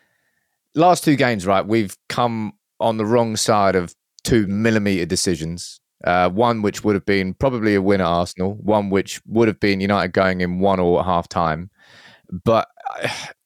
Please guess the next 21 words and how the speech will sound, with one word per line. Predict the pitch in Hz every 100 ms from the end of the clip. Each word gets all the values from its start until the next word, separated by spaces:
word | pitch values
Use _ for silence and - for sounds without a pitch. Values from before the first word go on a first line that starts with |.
| _ _ _ _ _ 131
it's, | - - -
it, | 120 -
for | -
me, | 135 156 135 107
the | 98 107
thing | 131 127
that's | 113 - - - -
probably | 151 151
the |
most | 135 123
concerning | - 104 110 104 98
still, | - 82 92 113 -
um, | 87 90 87 87 80 _ -
patterns | 127 101
keep | - 127 - -
repeating | 95 117 90
themselves, | 87 - 85 82
I | 92
think, | 92 82 76
Bao, | 82
anyway, | 85 82 78